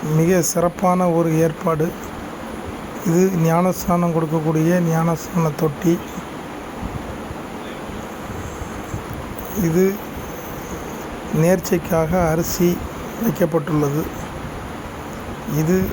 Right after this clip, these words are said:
ஆலயத்தின் ஆல்டர் பகுதி. இருநூத்தி இருபத்தாறு ஆண்டுகள் பழமை மாறாமல்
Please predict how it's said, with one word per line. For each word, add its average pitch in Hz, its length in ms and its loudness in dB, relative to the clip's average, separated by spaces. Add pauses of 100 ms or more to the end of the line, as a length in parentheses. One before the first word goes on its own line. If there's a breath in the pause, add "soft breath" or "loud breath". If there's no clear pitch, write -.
(200)
ஆலயத்தின் 170 680 2 (320)
ஆல்டர் 170 460 0
பகுதி. 156 340 2 (1700)
இருநூத்தி 165 480 2
இருபத்தாறு 160 640 4
ஆண்டுகள் 180 480 6 (200)
பழமை 160 360 2
மாறாமல் 170 680 4